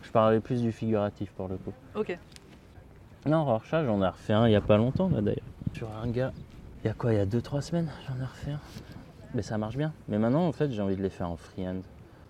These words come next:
Speaker 1: Donc,
Speaker 2: Ok.
Speaker 1: euh, à main levée directement sur le, les personnes, en fait. Se, se mettre en une contrainte de, parce que c'est facile de mettre, euh, trois coups de feutre et le dédoubler. Se mettre une contrainte visuelle ou arriver à faire une symétrie à main levée, c'est quand même particulier.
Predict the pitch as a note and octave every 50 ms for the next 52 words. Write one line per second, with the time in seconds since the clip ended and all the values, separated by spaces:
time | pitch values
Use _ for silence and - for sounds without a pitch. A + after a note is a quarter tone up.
0 | - - - - - E3+ - F2 E2+ E2+ E2+ F2 F2+ F2+ F2+ F2 F2+ F#2 F#2 G2
1 | G2 F#2+ E2 E2 F2 - - - F#2+ F#2 F#2 F#2 F2+ - - F2 F2 F2 F2 E2+
2 | E2 E2 E2 E2+ F2 E2+ - - - - - - F#2+ F#2+ G2 F2+ F2 - - -
3 | - - - - - - - - - - - - - - F2+ F2+ - - G2+ F#2+
4 | F#2+ F#2 - - F#2+ F#2 F#2 - - G2 G2 - - - G#2 G2+ G2+ - - -
5 | F#2 F2+ F2 E2+ E2 E2 E2+ D#2+ - - - E2+ - G2 F2+ G2+ G2+ G#2 - -
6 | A#2 G#2 F#2+ F2+ F2+ F2 F2 F2 F2 F#2 G2 F#2+ - - F#2+ F2 E2 E2+ F2 -
7 | - - F#2 - - G2 F2+ - - - - G#2 G2+ - - - E2+ E2+ E2 E2
8 | E2+ F2 F2+ F2 F2 F2+ F2 F2+ F2 F2 F2 F2 F2 F#2 F#2 F#2+ - - - -
9 | - - - - - - - - G#2+ G2 - - G2+ - - G2 F#2 - - G#2
10 | G2 F#2 G2 G2 F#2+ F#2+ F#2+ G2 G2+ G#2+ G#2 F#2+ F#2 F2 E2+ E2+ E2+ F2 F2 F#2
11 | F#2 F#2+ G#2 G#2 - - F#2+ F#2+ F#2 F2+ - - G2 F#2+ F#2 - - G2 F#2 F#2
12 | F#2 F#2 F#2 F#2 G2 G2 F#2+ - - F#2 E2+ E2+ - - G2 G2 G2 G2+ G2+ G2+
13 | F#2+ F#2 - G2 F#2+ - - G#2 - - G2+ G#2 A#2+ D3